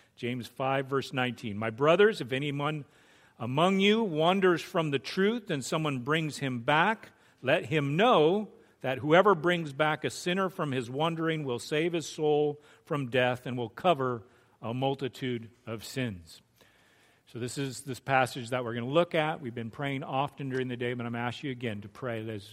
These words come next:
uh, we take just these few moments to look at what God says to us today through his word. Let's pray.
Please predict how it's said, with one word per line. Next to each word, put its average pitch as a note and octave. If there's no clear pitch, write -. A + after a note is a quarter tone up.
uh, A2
we G#2+
take A2
just B2+
these C#3
few C#3
moments A#2
to A#2+
look A#2+
at C3
what A#2+
God A2+
says G#2+
to G#2+
us G2+
today G#2+
through G2+
his G2+
word. G2
Let's A2
pray. G2+